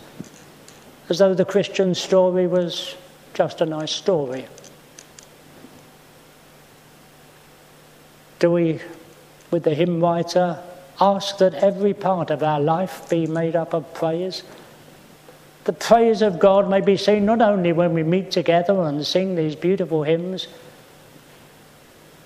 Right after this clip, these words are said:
but in the difficult circumstances of tomorrow, in that difficult family situation you have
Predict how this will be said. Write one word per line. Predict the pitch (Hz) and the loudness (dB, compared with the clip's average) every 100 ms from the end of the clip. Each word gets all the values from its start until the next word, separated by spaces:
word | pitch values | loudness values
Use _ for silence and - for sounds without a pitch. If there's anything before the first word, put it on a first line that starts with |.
| - - - | -20 -20 -6
but | 190 | 0
in | 196 190 | 2 2
the | 185 | 2
difficult | 202 202 180 175 | 2 2 0 -2
circumstances | - 175 170 170 156 170 165 - 160 170 | 0 0 0 -4 -4 -2 -2 -4 -4 -4
of | - | -4
tomorrow, | 180 160 135 120 123 120 - - - | -4 -2 -4 -4 -8 -12 -20 -14 -2
in | 208 | 2
that | 202 165 | 2 4
difficult | 220 214 196 165 151 | 4 4 2 2 2
family | - 180 180 180 170 | 0 0 2 0 0
situation | 196 175 180 175 175 - 185 165 | 0 -2 0 2 0 -2 -6 0
you | 170 156 | 0 0
have | 156 170 175 | -4 -6 -10